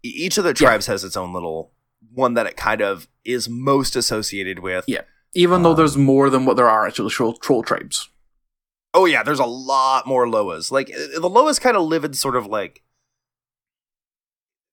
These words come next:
Speaker 1: they're, they're, they're sort of like a communal thing. It's, it's, everybody kind of worships all of the Loas at the same time, but there's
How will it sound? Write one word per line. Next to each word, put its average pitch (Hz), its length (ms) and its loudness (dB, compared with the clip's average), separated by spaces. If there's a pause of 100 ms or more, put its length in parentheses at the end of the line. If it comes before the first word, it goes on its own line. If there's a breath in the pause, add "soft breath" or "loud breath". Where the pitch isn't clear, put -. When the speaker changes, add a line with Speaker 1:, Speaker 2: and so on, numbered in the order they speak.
(180)
Speaker 1:
they're, 160 240 2
they're, 151 260 2
they're 165 160 2
sort - 200 0
of 175 80 0
like 151 140 0
a 135 60 -6
communal 117 400 -4
thing. 95 280 -8
It's, 92 300 -10
it's, - 480 -8
everybody 151 500 2
kind 143 220 0
of 107 120 -6 (300)
worships 120 540 -4 (100)
all 107 300 0
of 120 80 -8
the 165 100 -4
Loas 180 340 2
at 185 100 -4
the 185 60 -6
same 180 240 -2
time, 180 280 0
but 117 160 -6
there's 123 280 0